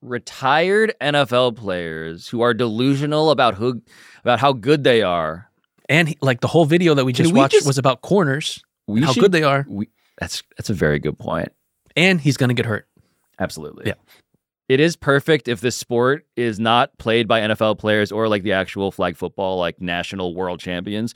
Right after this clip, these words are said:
Speaker 1: but just, like, gas bags on T V.
Speaker 2: Who have nothing to lose.
Speaker 1: <laughs> Who can do their jobs while in a wheelchair.
Speaker 2: Well, that's nothing to lose except embarrassment.
Speaker 1: Yeah, he claims to run, like, a four three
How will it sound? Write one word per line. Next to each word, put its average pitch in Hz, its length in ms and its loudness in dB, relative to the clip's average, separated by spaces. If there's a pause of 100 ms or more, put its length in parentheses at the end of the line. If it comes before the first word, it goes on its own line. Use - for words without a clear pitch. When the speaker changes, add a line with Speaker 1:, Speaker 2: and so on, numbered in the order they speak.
(260)
Speaker 1:
but 104 120 -4
just, - 420 0
like, 98 340 -4 (100)
gas 104 360 0
bags 113 260 0
on 101 220 -2
T 98 180 -8
V. 90 400 -8 (160)
Speaker 2:
Who 139 80 2
have 120 180 0
nothing 135 300 2
to 151 100 2
lose. 135 380 2
Speaker 1:
<laughs> - 1000 0 (220)
Who 226 100 2
can 202 180 2
do 262 220 4
their 277 180 2
jobs 202 680 2 (100)
while 156 500 4
in 170 120 -2
a 170 60 4
wheelchair. 139 800 2 (720)
Speaker 2:
Well, 185 140 4
that's 156 240 2
nothing 175 300 2
to 196 80 0
lose 175 240 4
except 139 320 0
embarrassment. 107 680 -4 (220)
Speaker 1:
Yeah, 147 80 0
he 101 120 -4
claims 143 380 2
to 135 80 0
run, 120 140 2
like, 110 100 -2
a 90 60 -8
four 101 240 -2
three 90 540 -4